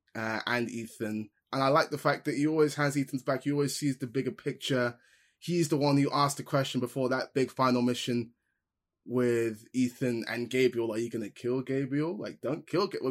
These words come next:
we need, still need Gabriel. He always sees the bigger picture. I, I've always liked Luther as a character. Uh, I feel like this was his best showing. Uh, so that was great. And the score by Lorne Balfe, I liked it. I prefer the score for Mission Impossible Fallout,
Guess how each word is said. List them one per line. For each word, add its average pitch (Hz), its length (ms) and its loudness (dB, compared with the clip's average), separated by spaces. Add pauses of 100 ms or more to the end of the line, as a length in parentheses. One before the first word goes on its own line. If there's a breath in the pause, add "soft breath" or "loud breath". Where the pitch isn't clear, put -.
we 151 160 -4
need, 147 180 2
still 180 280 2
need 170 200 -2
Gabriel. 131 300 4
He 139 80 4
always 170 480 8
sees 139 400 4
the 127 100 -6
bigger 113 260 -2
picture. 117 300 -4
I, 110 260 -6 (260 soft breath)
I've 127 140 0
always 175 280 8
liked 139 260 2
Luther 127 320 0
as 113 200 -2
a 110 40 -8
character. 117 600 -4 (380 soft breath)
Uh, 110 240 -6
I - 100 -10
feel 131 80 0
like 120 160 0
this 117 160 -2
was 107 80 -8
his 101 140 -10
best 113 360 -4
showing. 107 500 -4 (440)
Uh, 104 200 -8
so - 120 -8 (120)
that 117 200 -4
was 113 80 -6
great. 113 480 -4
And 123 400 0 (220)
the 131 80 -2
score 175 360 4
by 143 300 6
Lorne 139 360 2
Balfe, 135 360 8 (760)
I 147 160 4
liked 156 420 4
it. 247 220 2
I 156 100 4
prefer 156 360 4
the 170 100 4
score 156 360 2
for 143 200 0
Mission 143 300 2
Impossible 127 380 -4
Fallout, 143 540 -4